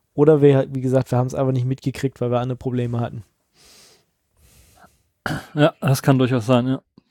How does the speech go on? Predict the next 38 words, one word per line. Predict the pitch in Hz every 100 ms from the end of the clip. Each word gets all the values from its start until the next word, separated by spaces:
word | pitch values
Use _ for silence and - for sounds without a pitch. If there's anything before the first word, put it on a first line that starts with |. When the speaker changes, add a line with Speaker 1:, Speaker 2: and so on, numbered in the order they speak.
| _ _ _ _ _ _ _ _ _ _ _ _ _ _ _ _ - _ _ _ _ _ -
Speaker 1:
Ja, | 180 180 135 113 - - - - _ -
okay, | 165 190 135 107 -
das | 160 170
waren | 165
eure | 160 160
Prognosen, | 151 151 143 143 185 233 277 - -
äh, | 151 143 147
so | 139
ein | 139
paar | 147 147 190 202 170
wichtige | 180 - 190 185
Prognosen, | - 190 180 175 185 190
die | 180
ihr | 180
getätigt | 175 185 196 190
habt. | 190 190 190 -
Ja, | 139 156 151
war, | 135 147 156 160 - _ _ _ -
naja, | 127 135 135
müssen | 139 147 151
wir |
die | 143
Kugel | - 165 160
noch | 151
mal | 147
ein |
bisschen | 135 147 131
putzen. | 180 - 208 214 _ - - - _ -
Ich | 139
glaub, | - 143
das | 139 160
hat | 135
nicht | 143 123
so |
Speaker 2:
<laughs> |
Genau. | 139 135
Speaker 1:
ganz | 120
geklappt. | 135 127 120 -